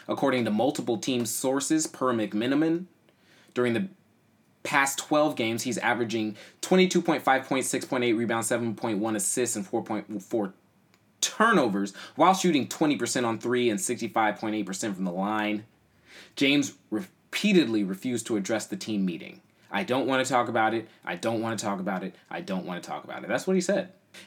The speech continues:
"Everybody's accountable, and my numbers is down," he said. "The team's numbers is down, and we're not playing well, so obviously it's a direct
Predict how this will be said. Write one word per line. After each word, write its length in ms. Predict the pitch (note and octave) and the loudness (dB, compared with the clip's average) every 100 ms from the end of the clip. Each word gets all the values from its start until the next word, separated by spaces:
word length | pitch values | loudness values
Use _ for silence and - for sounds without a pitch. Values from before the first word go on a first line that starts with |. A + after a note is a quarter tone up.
| - | 2
"Everybody's 520 | D3+ E3+ E3 D#3 C3+ | 4 6 6 6 4
accountable, 640 | A#2+ E3 D3+ D#3 D#3+ F3 F#3+ _ _ _ _ _ _ | 0 2 4 4 2 0 -4 _ _ _ _ _ _
and 420 | A#2+ B2 A#2+ A#2 - _ _ _ _ - | -2 2 2 0 -4 _ _ _ _ -2
my 200 | B2 C3 | 2 4
numbers 400 | C#3 D3 C#3+ C#3 | 4 2 2 -2
is 100 | B2 | 0
down," 280 | C#3+ E3 - - _ | 2 2 -4 -18 _
he 160 | - A2+ | -6 -4
said. 280 | G#2 G2 F2 | -2 -2 -2
"The 60 | |
team's 300 | F#2+ B2+ B2 | -4 -4 -2
numbers 260 | C3 B2+ A#2+ | -2 -2 -2
is 120 | A#2+ | -2
down, 280 | B2+ B2 B2 | 0 2 2
and 120 | G#2+ | 0
we're 80 | G#2+ | 0
not 200 | G#2+ G2+ | 0 -2
playing 280 | A2 G#2 G2 | -4 -2 0
well, 140 | G2 | -2
so 160 | F#2+ G2+ | -2 -2
obviously 540 | G2 G2 G2+ F#2+ G2+ | 0 0 -2 -2 -2
it's 180 | G2 F2+ | -2 -4
a 40 | |
direct 480 | F#2 F#3+ G3 G3+ - | -4 -2 -2 -4 -6